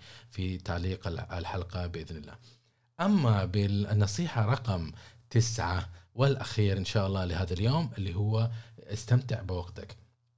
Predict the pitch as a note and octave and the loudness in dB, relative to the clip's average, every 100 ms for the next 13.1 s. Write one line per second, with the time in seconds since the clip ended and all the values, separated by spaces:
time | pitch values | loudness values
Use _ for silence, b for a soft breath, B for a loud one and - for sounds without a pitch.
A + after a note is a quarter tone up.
0 | _ _ _ _ - A2 E3+ A3 G3+ B2+ | _ _ _ _ 0 4 6 6 4 4
1 | A2+ G#2 F#2 F2+ F2 - G#2 - D3 - | 4 4 0 -2 -4 -4 -4 -2 -6 -4
2 | C#3+ A#2+ G#2 A2 F#2 F#2+ A2 B B G2 | 0 2 4 4 4 0 -4 B B -2
3 | G2 - A#2+ A#2+ A#2 G2+ F#2 G#2 G#2+ G#2 | 0 2 4 6 6 4 2 0 0 -4
4 | - - F#2+ F#2 G2+ G2+ F2+ F2 E2+ F2 | -8 -8 -6 -4 -2 -2 -2 -6 -6 -8
5 | E2 D#2 D2 B B - E3 E3+ C3 - | -8 -8 -12 B B -6 -2 -2 -2 -6
6 | B B A2 A2 A2+ A#2 - - _ - | B B 4 6 6 6 -2 -14 _ -2
7 | C#3+ F3+ F3+ G#2+ G#2+ C3+ B B _ A2 | 2 4 4 4 2 0 B B _ 0
8 | G#2 G2+ G#2 G#2 D3+ D#3+ A#2+ A2+ - G2 | 4 4 4 4 4 4 2 -2 0 0
9 | F2 F2+ G2+ - G#2 G2+ F2 - F#2 A2 | 0 -2 -4 -6 -4 -4 -4 -8 0 2
10 | A#2 A#2 A#2 A#2 - B2+ G#2 F#2 F2 F2 | 8 8 8 2 0 2 2 2 -2 -2
11 | E2+ E2 - A2 A2 G#2 F#2+ F2 F2 E2 | -4 -6 -2 0 2 0 -2 -6 -6 -8
12 | E2+ G#2+ A2 G#2+ - E2+ E2+ E2 F2+ G#2 | -2 0 2 0 -4 -8 -8 -6 -4 -2